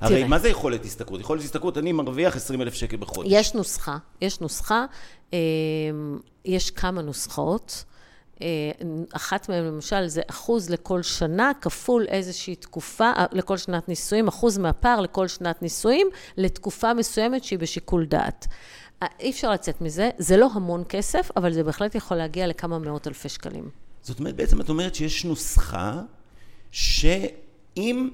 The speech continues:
Speaker 1: נניח הייתי יכול להציג אותה,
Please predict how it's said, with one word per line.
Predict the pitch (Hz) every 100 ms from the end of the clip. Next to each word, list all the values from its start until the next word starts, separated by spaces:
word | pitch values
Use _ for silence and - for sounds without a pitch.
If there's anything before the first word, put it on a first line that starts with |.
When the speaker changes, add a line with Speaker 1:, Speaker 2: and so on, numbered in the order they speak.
| -
Speaker 1:
נניח | 185 180 202 226 127 - - 64 - - - - - - -
הייתי | 131 208 -
יכול | 170 139 139 - 135 101 - - -
להציג | 120 120 - - - -
אותה, | - -